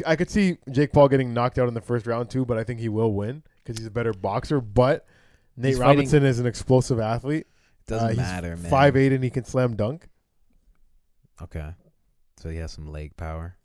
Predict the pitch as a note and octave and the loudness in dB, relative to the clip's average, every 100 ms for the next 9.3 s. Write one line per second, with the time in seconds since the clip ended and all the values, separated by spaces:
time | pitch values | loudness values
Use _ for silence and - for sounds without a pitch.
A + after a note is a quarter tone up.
0 | _ - D2 D2+ - _ - - - A2+ | _ -18 -14 -14 -14 _ -20 -16 -6 -4
1 | A2+ A#2+ A#2 A2+ A#2+ - - A2+ C#3 D3 | -2 -2 -2 0 0 -2 -4 0 0 2
2 | B2 A#2+ D3 - - G2 G#2+ A#2 - C3+ | 2 2 -2 -16 -18 -12 -6 -6 -4 -2
3 | A#2+ G#2+ F#2 - F2 F2 E2 E2 D2 B1+ | -2 -4 -6 -8 -8 -8 -10 -12 -12 -14
4 | A1+ G1+ G1+ _ - - - E2 - - | -16 -20 -20 _ -16 -12 -10 -10 -14 -20
5 | - - G#2 F#2+ _ _ - - E2 E2+ | -14 -8 -8 -8 _ _ -12 -10 -8 -10
6 | - E2+ D2+ - - - - - G#2 G#2 | -10 -14 -14 -16 -16 -18 -20 -20 -20 -16
7 | G#2+ G2+ E2+ - - - - _ - A2 | -14 -14 -18 -20 -20 -20 -20 _ -6 -2
8 | G#2+ F#2+ - G2+ F#2 E2+ F2 E2 - F2 | -2 -4 -2 -2 -4 -8 -10 -6 -4 -4
9 | - G#2+ | -6 -16